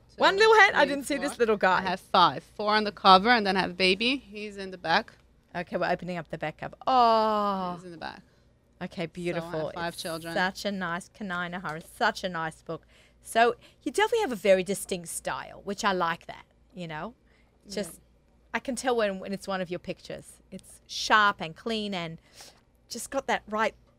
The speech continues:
Speaker 1: it's artistry. It's
Speaker 2: Thank
Speaker 1: real
Speaker 2: you.
Speaker 1: art. She's an art, a photographic.
Speaker 2: Thank you. I'm blushing. It's a good
Speaker 1: It,
Speaker 2: thing
Speaker 1: it,
Speaker 2: I'm on radio.
Speaker 1: no, it's good. No, but we got our little camera. Look at
Speaker 2: Oh,
Speaker 1: that.
Speaker 2: oh,
Speaker 1: It's
Speaker 2: shoot.
Speaker 1: beautiful pictures. Who did your photography?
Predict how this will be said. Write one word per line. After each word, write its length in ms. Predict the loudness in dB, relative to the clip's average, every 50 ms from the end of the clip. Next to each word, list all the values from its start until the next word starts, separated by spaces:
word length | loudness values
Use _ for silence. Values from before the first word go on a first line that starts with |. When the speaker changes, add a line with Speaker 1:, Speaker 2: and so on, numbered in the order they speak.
| _ _ _ _ _ _ _ _ _ _ _ -12
Speaker 1:
it's 120 | -12 -12 -6 -2
artistry. 760 | 0 0 0 0 -2 -2 -4 -4 -6 -8 -10 -12 -12 -14 -20 -20 _ _ -20
It's 160 | -18 -14 -8
Speaker 2:
Thank 80 | -4 -2
Speaker 1:
real 200 | 0 0 -2 -2
Speaker 2:
you. 40 | -2 0
Speaker 1:
art. 240 | 0 0 -2 -4
She's 180 | -6 -8 -6 -4
an 120 | -4 -2
art, 260 | 0 2 2 2 0 0 -4
a 60 | -6
photographic. 960 | -6 -2 _ 2 2 2 2 -2 -8 -6 -4 -2 -2 -2 -4 _ -8 -10 -10 -10 _ _ _ _ _ _ _ _
Speaker 2:
Thank 180 | -20 -20 -18 -14 -14
you. 80 | -12
I'm 60 | -10 -6
blushing. 420 | -2 0 0 0 0 0 -2 -2
It's 140 | -4 -4 -4
a 40 | -2
good 120 | 0 0
Speaker 1:
It, 40 | 2 2
Speaker 2:
thing 120 | 4 6
Speaker 1:
it, 40 | 6
Speaker 2:
I'm 80 | 6 6
on 80 | 8
radio. 460 | 10 10 10 10 10 8 8 6 4 0 -4 -4
Speaker 1:
no, 260 | 0 2 2 2 2
it's 200 | 0 -2 -4 -6
good. 300 | 0 2 2 2 2 2
No, 200 | -2 -2 -2 -2
but 180 | -4 -6 -4
we 120 | -2 -2 0
got 180 | 4 4 6
our 120 | 6 6 6
little 220 | 4 2 2 0
camera. 480 | -2 -2 -6 -4 -2 0 0 -2 -2 -4 _ _ _ _ -8
Look 100 | -2 0
at 60 | 2
Speaker 2:
Oh, 20 |
Speaker 1:
that. 220 | 4 4 4 4 4
Speaker 2:
oh, 120 | 4 4
Speaker 1:
It's 100 | 2 0 -2
Speaker 2:
shoot. 80 | 0
Speaker 1:
beautiful 720 | 2 4 4 4 2 0 0 0 4 6 8 8 8 6 2 _ -16 -20 _ -20 -20 -18 -16 -18 -18 _ _ -2
pictures. 440 | 0 0 0 2 2 2 2 2 2
Who 180 | 0 0 0 2
did 200 | 2 2 2 2
your 100 | 2 0
photography? 880 | 0 0 -2 -2 2 4 2 2 2 2 -4 -6 -4 -4 -6 -6 -8